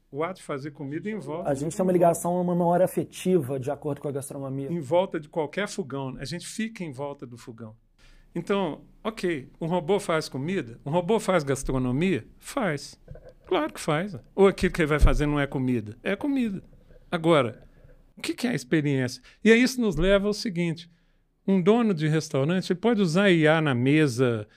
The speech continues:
Speaker 1: com cardápio, o que for. Mas se ele der um sorriso, se ele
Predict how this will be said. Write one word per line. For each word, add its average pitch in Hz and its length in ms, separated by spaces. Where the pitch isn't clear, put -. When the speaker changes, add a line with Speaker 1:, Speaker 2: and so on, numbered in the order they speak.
Speaker 1:
com 147 140
cardápio, 139 640
o - 20
que - 160
for. 135 400
Mas 185 220
se - 200
ele 233 240
der 170 200
um 165 120
sorriso, 139 720
se - 280
ele 180 600